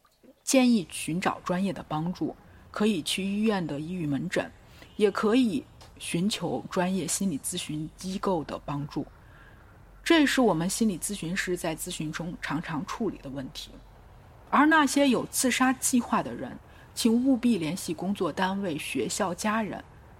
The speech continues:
他们需要二十四小时的看护。与此同时，寻求医院和专业的心理机构的帮助，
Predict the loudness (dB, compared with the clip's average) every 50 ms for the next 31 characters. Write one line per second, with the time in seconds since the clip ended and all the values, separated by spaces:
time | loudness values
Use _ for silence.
0 | -16 -6 2 4 6 6 6 4 2 0 0 0 2 2 2 2 0 -2 -4 -4
1 | -2 -2 -2 -4 -4 -4 -6 -8 -6 -6 -8 -8 -8 -8 -8 -8 -10 -12 -14 -16
2 | -16 -16 -20 -20 -20 -20 -20 -20 -20 -20 -14 -4 0 0 0 0 0 -6 -6 -8
3 | -8 -8 -6 -4 -4 -4 -4 -6 -8 -12 -14 -18 -20 -20 -20 -20 -20 -18 -8 -2
4 | 2 4 4 4 4 4 4 4 4 4 4 4 4 6 4 2 2 -2 -10 -6
5 | -4 -4 -4 -2 0 2 4 4 6 4 4 2 0 -4 -6 -6 -6 0 2 4
6 | 4 4 4 0 -2 -10 -10 -8 -6 -4 -2 -4 -4 -4 -6 -8 -10 -8 -8 -12
7 | -10 -12 -12